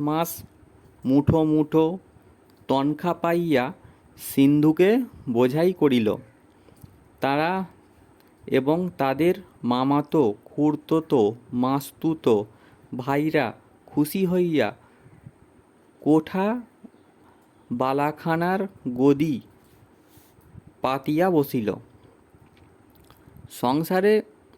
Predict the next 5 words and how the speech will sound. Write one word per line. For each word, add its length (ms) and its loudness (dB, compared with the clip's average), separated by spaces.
অন্য 380 2
অভাব 480 0
অনেক 420 -2
আছে, 460 -4
কেবল 420 2